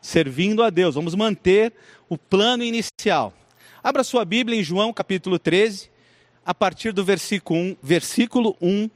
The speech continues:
nós vamos ler juntos agora. Diz assim: "Ora, antes da festa da Páscoa, sabendo Jesus que era chegada a sua hora de passar deste mundo para o Pai,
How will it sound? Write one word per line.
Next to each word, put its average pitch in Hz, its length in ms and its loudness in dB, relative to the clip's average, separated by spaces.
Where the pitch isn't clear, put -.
nós 147 180 -4
vamos 160 240 -4
ler 160 280 2
juntos 160 580 2
agora. 101 440 -2
Diz 196 220 0
assim: 143 360 0
"Ora, 165 360 0
antes 262 200 -2
da 226 140 2
festa 180 360 -4
da 131 120 -4
Páscoa, 156 580 -2
sabendo 220 460 -2
Jesus 175 400 -2
que 175 100 -2
era 147 100 0
chegada 147 480 -2
a 143 40 -4
sua 131 300 -2
hora 156 340 0
de 123 80 -12
passar 147 440 -2
deste 175 340 -4
mundo 151 300 -4
para 135 200 -2
o 151 60 -10
Pai, 202 340 0